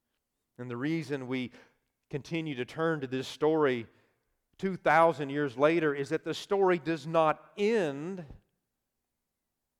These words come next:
with Cleopas and his companion standing there looking down at the road in disappointment and grief. That's how Jesus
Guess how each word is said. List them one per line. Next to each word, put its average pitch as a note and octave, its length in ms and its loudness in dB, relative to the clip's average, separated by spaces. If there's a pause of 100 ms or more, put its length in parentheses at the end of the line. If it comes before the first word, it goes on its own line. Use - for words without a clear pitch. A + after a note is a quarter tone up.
with - 200 -16
Cleopas D#3+ 920 -6 (300)
and A#2+ 120 -12
his B2 160 -16
companion B2+ 760 -10
standing A#2+ 560 -8
there G#2+ 320 -2
looking A#2+ 320 -10
down A#2 320 -4
at A2+ 100 -16
the B2 80 -16
road A2 540 -6 (380)
in A2+ 240 -12
disappointment G#2+ 800 -12
and G2 180 -20
grief. A2+ 500 -12 (2500)
That's - 140 -16
how E3+ 100 -2
Jesus A#2+ 560 -16